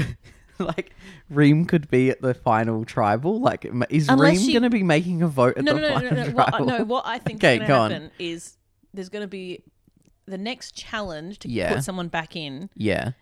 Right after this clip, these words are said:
Speaker 2: is gonna be at the point where there's the number of people on
Speaker 1: A jury minus one.
Speaker 2: No, the
Speaker 1: And the winner, no?
Speaker 2: no, on the, on Extinction is enough that everyone who should have gone home pre-merge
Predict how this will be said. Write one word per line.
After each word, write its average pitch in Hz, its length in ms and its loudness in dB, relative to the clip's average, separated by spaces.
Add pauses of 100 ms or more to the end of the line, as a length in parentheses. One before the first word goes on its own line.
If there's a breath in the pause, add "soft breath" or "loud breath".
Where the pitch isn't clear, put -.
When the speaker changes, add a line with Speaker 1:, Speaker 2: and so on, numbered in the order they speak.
(140)
Speaker 2:
is 185 180 -4
gonna 180 260 -6 (140)
be 180 400 -4
at 165 140 -8
the 165 100 -14
point 185 540 -12 (1400)
where 165 540 -4
there's 165 360 -6 (340)
the 175 100 -10
number 180 380 -6
of 170 320 -6
people 170 480 -12
on 156 460 -10 (360)
Speaker 1:
A 123 80 -2
jury 110 320 2
minus 101 380 -2
one. 101 360 -4
Speaker 2:
No, 170 420 -8
the 165 100 -8
Speaker 1:
And 117 100 0
the 110 80 0
winner, 113 380 0 (300)
no? 110 260 0
Speaker 2:
no, 143 100 -4
on 175 120 -10
the, 175 180 -14
on 185 120 -8
Extinction 165 840 -14 (380 soft breath)
is 180 140 -10
enough 170 360 -6
that - 200 -14
everyone 175 260 -8
who 175 60 -10
should 175 280 -10
have 170 120 -10
gone 160 220 -10
home 160 240 -12
pre-merge 143 840 -14